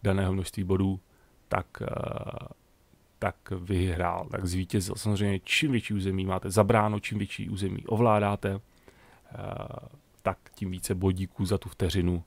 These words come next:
dostáváte. Mělo by to být, jestli tady píšou, eh, pak ještě, pak ještě budete dostávat evidentně nějaké, eh,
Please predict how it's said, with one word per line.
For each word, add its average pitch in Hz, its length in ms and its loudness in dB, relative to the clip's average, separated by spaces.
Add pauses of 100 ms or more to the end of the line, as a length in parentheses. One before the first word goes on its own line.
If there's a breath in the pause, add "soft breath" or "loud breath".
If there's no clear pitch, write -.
(120)
dostáváte. 92 840 2 (480)
Mělo 101 180 -2
by 95 100 -2
to 95 120 -6
být, 98 420 -2
jestli 101 200 -8
tady 98 180 -2
píšou, 98 580 0
eh, 98 400 0 (4000)
pak - 240 6
ještě, 123 380 6
pak - 200 4
ještě 117 200 -2
budete 110 280 2
dostávat 107 480 2 (200)
evidentně 107 500 -2
nějaké, 107 600 4 (3250 loud breath)
eh, 101 520 -2